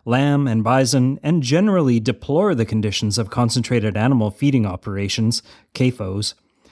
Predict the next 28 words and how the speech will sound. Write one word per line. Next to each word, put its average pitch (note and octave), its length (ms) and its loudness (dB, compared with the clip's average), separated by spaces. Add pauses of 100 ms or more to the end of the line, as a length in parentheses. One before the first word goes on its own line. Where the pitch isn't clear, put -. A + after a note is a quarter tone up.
(240)
and F3 180 4
many F#3+ 180 2
of E3+ 120 0
us E3 260 0
actively D#3+ 500 -2
limit C#3 400 2
processed G#2+ 500 -6
meats, F#2+ 380 -8 (340)
sausages, A#2+ 720 0
bologna, A#2+ 680 0 (160)
lunch C#3 320 0
meats, C#3+ 400 0 (180)
bacon, C#3+ 480 0 (220)
and D#3+ 180 2
the D#3+ 60 2
like. D3+ 460 -2 (680)
You'll B2+ 180 2
often D#3+ 280 0
catch A2 260 -4
us G#2+ 100 -2
coming D3 320 2
down A#2 320 2
quite D3 280 0
hard D3+ 360 0
on G#2 160 -2
processed A#2+ 480 -2
meat A2+ 240 0
altogether, A2+ 640 -2